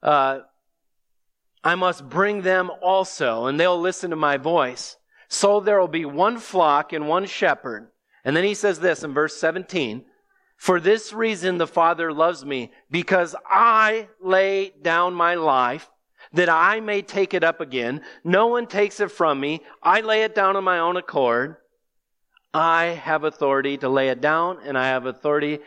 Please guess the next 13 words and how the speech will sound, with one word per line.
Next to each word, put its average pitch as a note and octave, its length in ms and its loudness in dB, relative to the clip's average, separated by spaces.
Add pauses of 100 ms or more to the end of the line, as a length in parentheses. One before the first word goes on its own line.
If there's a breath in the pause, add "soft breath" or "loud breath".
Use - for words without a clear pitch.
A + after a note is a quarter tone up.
(140 loud breath)
to D3+ 80 -6
take C#3+ 260 -2
it C#3 80 -2
up C3 160 0
again. A2 440 -6 (260 soft breath)
This D3+ 260 -2
charge A#2+ 520 -4
I A#2 80 -2
have A2+ 120 -4
received A2+ 480 -6
from G2+ 120 -10
my G2+ 140 -4
Father." G2 500 -8